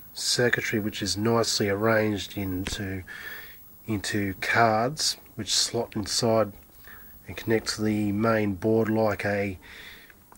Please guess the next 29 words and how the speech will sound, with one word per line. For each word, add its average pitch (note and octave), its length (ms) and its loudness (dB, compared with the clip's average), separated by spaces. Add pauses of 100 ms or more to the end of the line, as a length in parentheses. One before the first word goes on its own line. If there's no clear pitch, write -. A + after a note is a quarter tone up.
(140)
like A2 200 4
a - 40 -6
peripheral A2+ 480 4
card A2+ 420 6
connecting A2 420 -2
to - 200 0
a G#2+ 40 4
motherboard G#2 460 2
of F#2+ 140 -4
a - 20 -6
computer, F#2+ 540 -2
which F2+ 240 -8
is F#2 160 -2
pretty - 300 -8
cool. C#3+ 340 4 (2000)
So - 180 -10
here G#2+ 100 -2
we've G2 120 -4
got G2+ 160 0
our, F#2+ 420 -2 (1700)
got G#2+ 180 -2
our G2+ 220 -4
tube A#2 420 2
drivers, A#2+ 840 0
we've G2+ 80 -4
got G#2+ 160 0
our G2+ 400 0 (840)
Auto G2+ 480 0
B, G#2 640 -4